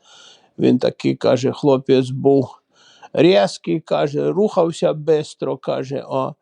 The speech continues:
І апаратура в нього була дуже така, каже, качественна апаратура в них була, така звукова апаратура, пишуча, спікери, каже, такі динаміки були, колонки, каже, які були в них.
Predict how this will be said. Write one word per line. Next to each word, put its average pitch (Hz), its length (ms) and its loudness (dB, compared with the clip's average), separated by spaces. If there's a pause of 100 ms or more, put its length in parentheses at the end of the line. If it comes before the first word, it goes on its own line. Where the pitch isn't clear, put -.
(480)
І 127 100 -2
апаратура 170 680 4
в 180 60 -2
нього 175 300 0
була 156 360 -4
дуже 151 360 -6
така, 143 340 -6
каже, 139 320 -8
качественна 135 800 -6
апаратура 139 680 -2
в 117 60 -10
них 120 240 -6
була, 127 340 0
така 131 280 -6
звукова 151 600 2
апаратура, 151 680 2
пишуча, 151 560 -6
спікери, 165 540 0
каже, 143 240 0
такі 143 220 -2
динаміки 147 680 -2
були, 135 240 2
колонки, 151 680 -2
каже, 135 300 -2
які 135 260 -4
були 135 320 6
в 127 60 6
них. 127 140 2